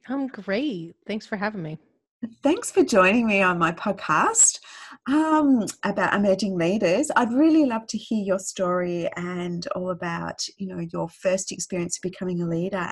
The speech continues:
Speaker 2: and then also what it's like for you now. So, yeah, tell me about yourself.
Speaker 1: <laughs> Uh, so,
Speaker 2: Broad
Speaker 1: yeah, I've
Speaker 2: question.
Speaker 1: been in, <laughs> um, so I really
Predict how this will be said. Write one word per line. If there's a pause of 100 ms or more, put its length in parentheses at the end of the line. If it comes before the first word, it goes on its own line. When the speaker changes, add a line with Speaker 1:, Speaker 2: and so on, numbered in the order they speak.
Speaker 2:
and
then
also (400)
what
it's
like (120)
for
you
now.
So, (880)
yeah,
tell
me
about
yourself. (800)
Speaker 1:
<laughs> (1080)
Uh,
so, (540)
Speaker 2:
Broad
Speaker 1:
yeah,
I've
Speaker 2:
question.
Speaker 1:
been (140)
in, (460)
<laughs>
um, (100)
so
I (240)
really